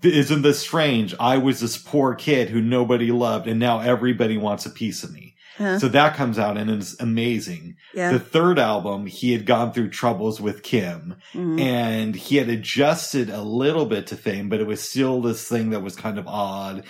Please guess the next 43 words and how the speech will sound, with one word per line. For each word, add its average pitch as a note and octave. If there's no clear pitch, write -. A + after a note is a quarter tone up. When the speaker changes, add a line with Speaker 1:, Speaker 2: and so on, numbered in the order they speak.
Speaker 1:
and G#2+
he A#2+
was A2
going G#2+
through G#2+
legal G2
trouble. F#2
So A2
that B2+
comes F2
out. -
Speaker 2:
Yeah. G3+
Speaker 1:
And A#2
that's B2+
great, F#2
right? A2+
Eight D3+
Mile C#3
soundtrack A#2
was G#2+
him A#2+
trying A#2
to A2
reconnect G#2+
with G2+
his G2
younger G#2+
self, F2
who A#2+
Speaker 2:
Yeah. G2
Speaker 1:
he, -
he C#3
was B2
a B2+
lot A#2
closer A2
to F#2+
being F2+
at E2+
that -
point. -
Speaker 2:
Uh-huh. G3
Speaker 1:
Okay. G#2+